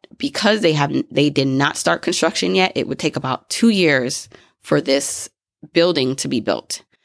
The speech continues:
So I thought to myself, "If I can just come up with the first ten percent, I have two years to save the additional ten percent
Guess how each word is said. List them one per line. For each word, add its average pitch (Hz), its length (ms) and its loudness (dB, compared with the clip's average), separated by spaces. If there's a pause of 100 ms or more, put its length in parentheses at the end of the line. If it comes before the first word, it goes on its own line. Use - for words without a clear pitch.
(480)
So 175 380 2
I 151 80 -4
thought - 320 -4
to - 80 -4
myself, 151 440 0
"If - 180 -4
I 208 120 0
can 339 160 2
just 175 180 0
come 214 140 -2
up 196 80 -2
with 185 120 -4
the 202 60 -6
first 214 360 0
ten 165 180 0
percent, 131 480 -4 (400)
I - 80 -4
have - 320 -4
two 247 540 0 (200)
years 170 720 0 (180)
to - 100 -6
save 175 300 2
the 160 120 4
additional 160 460 2
ten 143 200 -2
percent 135 400 -2